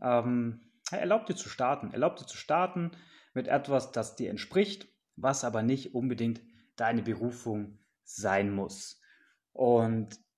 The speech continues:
ich glaube, in der Kürze liegt hier auch schon die Würze. Ich will das gar nicht, ja, länger ausführen, dieses Thema, denn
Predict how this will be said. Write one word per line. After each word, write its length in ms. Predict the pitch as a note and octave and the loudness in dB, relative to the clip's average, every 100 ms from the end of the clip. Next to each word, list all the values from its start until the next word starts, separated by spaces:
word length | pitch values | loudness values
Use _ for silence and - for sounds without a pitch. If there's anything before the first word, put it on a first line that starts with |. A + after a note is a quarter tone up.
| _ _ | _ _
ich 220 | F#2 - | -10 -6
glaube, 460 | - A2+ A2+ G3+ G3+ | -2 2 4 4 4
in 380 | D#3 - D3 D#3+ | 2 -4 -2 0
der 120 | D3+ | 0
Kürze 300 | - E3+ E3 | 0 -2 0
liegt 260 | C3+ D3+ | 0 0
hier 140 | - C3+ | 2 0
auch 80 | - | 2
schon 120 | B2 | -2
die 120 | G#2 | -2
Würze. 540 | B2 D3 - G#2 D3+ - - | 0 0 0 -2 -2 -6 -12
Ich 140 | A#2 A#2 | -8 0
will 100 | E3+ | 0
das 180 | D#3 | 0
gar 200 | - C3+ | 0 0
nicht, 360 | D#3 D3 C#3 - - _ _ _ - - | 2 0 -2 -12 -20 _ _ _ -16 -6
ja, 160 | A2+ C3 | 2 4
länger 360 | C3 C#3+ C3 | 4 2 0
ausführen, 460 | - D#3+ D#3+ - B2 | 0 -2 -4 -4 -2
dieses 260 | A2 G2+ - | -2 -8 -8
Thema, 460 | A2+ G#2+ A2+ E3 - - - _ _ - | -4 -2 -2 -4 -8 -20 -20 _ _ 2
denn 500 | B2 B2+ B2+ A#2+ | 6 6 4 -2